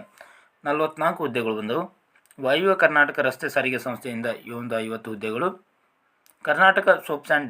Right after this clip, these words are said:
ಡಿಟರ್ಜೆಂಟ್ಸ್ ಲಿಮಿಟೆಡ್ ವತಿಯಿಂದ ಮೂವತ್ತೆಂಟು ಹುದ್ದೆಗಳು, ಅದರ ಜೊತೆಗೆ ಕರ್ನ್-, ಕಲ್ಯಾಣ ಕರ್ನಾಟಕ ರಸ್ತೆ ಸಾರಿಗೆ ಸಂಸ್ಥೆ ವತಿಯಿಂದ ಹದಿನೇಳುನೂರ ಇಪ್-, ಐವತ್ತೆರಡು ಹುದ್ದೆಗಳು,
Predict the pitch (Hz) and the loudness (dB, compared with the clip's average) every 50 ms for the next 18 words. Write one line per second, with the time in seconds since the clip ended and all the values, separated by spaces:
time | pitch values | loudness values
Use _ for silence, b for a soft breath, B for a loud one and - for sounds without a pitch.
0 | 120 120 117 131 127 120 127 127 127 127 - 131 117 117 120 110 120 113 107 101 | -6 -4 -2 -2 -4 -2 -2 -4 -6 -6 -8 -8 -8 -8 -8 -8 -8 -8 -8 -8
1 | 107 110 107 117 113 110 110 113 107 104 107 110 110 107 - - 113 120 123 127 | -8 -10 -8 -8 -8 -6 -6 -6 -6 -6 -6 -6 -6 -6 -6 -8 -8 -8 -8 -8
2 | 107 101 98 107 104 101 113 160 226 220 - _ _ _ _ _ _ _ _ _ | -10 -10 -8 -8 -6 -6 -4 -4 -6 -6 -10 _ _ _ _ _ _ _ _ _
3 | _ _ _ _ _ - B B B B B B B B - 156 175 170 165 170 | _ _ _ _ _ -20 B B B B B B B B -4 -2 -2 0 0 0
4 | 160 160 156 147 156 143 110 98 - - _ _ _ _ _ _ - - - _ | 0 0 2 2 4 2 2 0 -2 -10 _ _ _ _ _ _ -20 -20 -20 _
5 | _ - - 156 156 170 185 175 - - - - - 160 160 170 185 196 202 190 | _ -2 2 2 2 2 2 -2 -4 -8 -10 -2 2 2 4 6 4 4 4 4
6 | 190 170 160 165 160 156 160 147 151 143 147 143 - - 180 151 - 151 139 139 | 2 2 4 6 4 4 4 4 2 4 4 2 0 0 -2 2 4 4 4 4
7 | 143 135 127 - 139 127 - - 139 123 120 120 127 120 123 120 120 117 110 - | 2 -2 -4 -6 -6 -8 -6 -6 -4 -4 -2 0 0 0 2 2 2 2 2 0
8 | - - 107 104 104 - 123 123 123 120 123 120 113 117 117 104 _ _ - - | -4 -8 -8 -8 -4 -2 0 0 2 2 2 2 2 0 -2 -6 _ _ -20 -20
9 | _ _ - - 120 113 113 123 123 - - 117 120 113 110 110 95 110 104 104 | _ _ -10 -10 -8 -6 -8 -8 -8 -6 -6 -6 -4 -4 -6 -8 -8 -8 -6 -4
10 | 135 185 | -4 -4